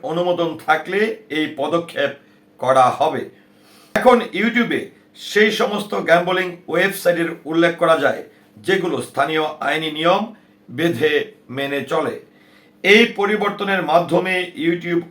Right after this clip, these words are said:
অবৈধ বা অনিয়ন্ত্রিত গ্যাম্বলিং প্ল্যাটফর্মের ওপর দর্শকদের আগ্রহ প্রদর্শনের নিষিদ্ধ ঘোষণা করেন। এছাড়াও YouTube জানিয়েছে যে সমস্ত ভিডিওতে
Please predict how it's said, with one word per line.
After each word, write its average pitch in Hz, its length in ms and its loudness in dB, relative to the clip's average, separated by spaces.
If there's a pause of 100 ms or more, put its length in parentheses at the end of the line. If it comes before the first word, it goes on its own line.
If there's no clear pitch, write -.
(120)
অবৈধ 175 460 2 (360)
বা 143 480 0 (400)
অনিয়ন্ত্রিত 175 960 4
গ্যাম্বলিং 147 440 2
প্ল্যাটফর্মের 151 580 -2 (160)
ওপর 160 300 2
দর্শকদের 135 760 -2 (320)
আগ্রহ 156 420 6
প্রদর্শনের 143 720 -4 (260)
নিষিদ্ধ 139 640 -4 (140)
ঘোষণা 135 380 -4
করেন। 117 400 -6 (640)
এছাড়াও 220 720 6
YouTube 208 440 -2
জানিয়েছে 185 420 0
যে 143 220 -4
সমস্ত 160 540 -6
ভিডিওতে 156 640 -4